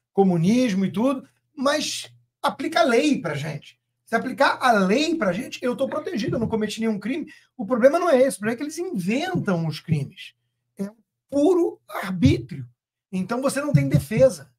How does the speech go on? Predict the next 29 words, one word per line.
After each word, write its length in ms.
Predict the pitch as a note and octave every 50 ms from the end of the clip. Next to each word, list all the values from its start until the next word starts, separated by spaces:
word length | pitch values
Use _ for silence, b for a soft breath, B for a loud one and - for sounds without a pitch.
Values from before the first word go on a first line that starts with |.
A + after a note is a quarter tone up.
| _ _ -
porque 220 | F#3 - - A#3
não 260 | B3+ C#4+ C#4 C4 A3
é 140 | A3 C4+ D#4+
uma 180 | F4 E4+ D#4 -
questão 380 | - A3 F#3+ - - G#3+ A3 G#3+
de, 300 | E3+ F#3 F#3+ F3 - - _ _ _ _ -
minha 240 | F3+ B3+ C#4+ D4 C4+
opinião, 320 | - - F#3+ F3 F3+ A3
não 100 | C4 D4+
é 40 | E4
uma 100 | E4+ F4+
questão 200 | F4 - D4+ D4
de 100 | B3 B3+
inépcia 420 | A#3+ G#3+ G3+ G3+ G3 G3 - - F3
jurídica. 360 | D#3 E3 E3+ E3+ E3 D#3+ D#3 - _ _ _ _ _ _
Eles 360 | - A3+ A#3 C4 A#3 - -
sabem 360 | - - G#3 G3+ G3+ G3 A#3+
que 100 | - -
tem 180 | - D4 D4 D4+
que 60 | D#4
te 120 | - - C4+
calar, 380 | - D4+ D4+ C#4+ C#4+ D4 D4
eles 140 | B3+ G3 -
sabem 200 | - G3+ G#3 G#3 G#3
que 40 | G3
tem 140 | A3 G#3+
que 40 | G#3+
te 160 | G3 - - -
tirar. 440 | - C4 C#4 C4 B3 C#4 - -